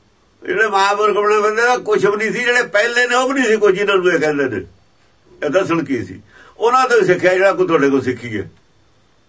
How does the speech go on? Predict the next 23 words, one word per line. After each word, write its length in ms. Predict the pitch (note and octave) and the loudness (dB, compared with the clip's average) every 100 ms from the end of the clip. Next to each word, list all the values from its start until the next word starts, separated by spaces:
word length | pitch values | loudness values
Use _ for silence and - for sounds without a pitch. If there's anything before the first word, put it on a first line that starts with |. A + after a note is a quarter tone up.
| _ _ _ - | _ _ _ -8
ਜਿਹੜੇ 180 | C#3+ F#3+ | -2 0
ਲਈ 220 | F#3 F3+ | 2 2
ਫਿਰਦਾ 320 | G3 F#3 A3 B3 | 2 2 2 2
ਮਹਾਂਪੁਰਖ 480 | G3+ G3+ G3+ G3+ | 2 2 2 0
ਬਣਾਈ, 500 | F#3 F#3 F#3 F#3+ E3 D#3+ _ _ _ _ _ _ _ _ _ _ _ _ _ G2 | 2 2 4 2 0 -10 _ _ _ _ _ _ _ _ _ _ _ _ _ -6
ਜੋ 280 | E3 G#3+ | 0 0
ਕੋ 240 | F#3 A3 G#3 | 2 2 2
ਅੱਜ 120 | G3+ | 2
ਸਿੱਖੀ 320 | F3+ F#3+ F#3+ | 0 -2 0
ਆ 80 | A#3 | 0
ਉਹਨਾਂ 200 | A#3 A#3+ | 2 2
ਤੋਂ 100 | G#3+ | 2
ਹੀ 60 | F3 | 2
ਸਿੱਖੀ 280 | F3+ F#3 | 2 2
ਹੋਈ 140 | F3 E3 | 2 2
ਹੈ 60 | |
ਤੁਹਾਡੀ, 280 | D#3 B2+ G2+ - _ _ _ _ _ _ _ _ | -2 -4 -8 -18 _ _ _ _ _ _ _ _
ਉਹਨਾਂ 200 | E3 G3+ | -4 -2
ਦੀ 80 | G3+ | 0
ਉਹ 80 | G3 | 0
ਦੱਸੀ 280 | D#3 D3+ D3+ | 0 -2 -2
ਹੋਈ 160 | C#3+ | 0
ਹੈ 280 | C#3+ B2+ G#2 | 0 -2 -6